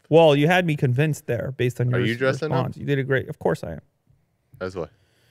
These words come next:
Speaker 1: Tim Cook with the AirPods.
Speaker 2: Oh, okay. <laughs>
Speaker 1: Yeah, you see that one there. It was too easy. Um, well, you know this. Samsung supplies the displays for all those iPhones.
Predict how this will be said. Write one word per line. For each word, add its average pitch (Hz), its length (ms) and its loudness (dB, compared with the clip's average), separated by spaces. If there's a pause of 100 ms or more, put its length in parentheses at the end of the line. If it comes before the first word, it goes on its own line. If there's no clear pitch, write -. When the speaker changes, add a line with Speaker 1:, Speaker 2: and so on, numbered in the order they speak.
(640)
Speaker 1:
Tim 151 200 4
Cook 226 280 2
with 127 100 -4
the 139 100 -4
AirPods. - 580 -6
Speaker 2:
Oh, 101 140 -6
okay. - 260 -12 (120)
<laughs> - 140 -20
Speaker 1:
Yeah, 151 1000 4
you 135 240 0
see 131 460 -6
that 123 260 -6
one 127 280 -6
there. 127 300 -4
It 127 40 -4
was 127 160 -4
too 147 220 -4
easy. 208 400 -8
Um, 156 600 4 (1200)
well, 196 240 6
you 202 180 0
know 160 160 4
this. 127 360 -2 (720)
Samsung 185 560 0
supplies 135 500 2
the 139 100 -6
displays 135 580 0
for 123 180 -2
all 117 80 2
those 113 140 -6
iPhones. 120 460 -6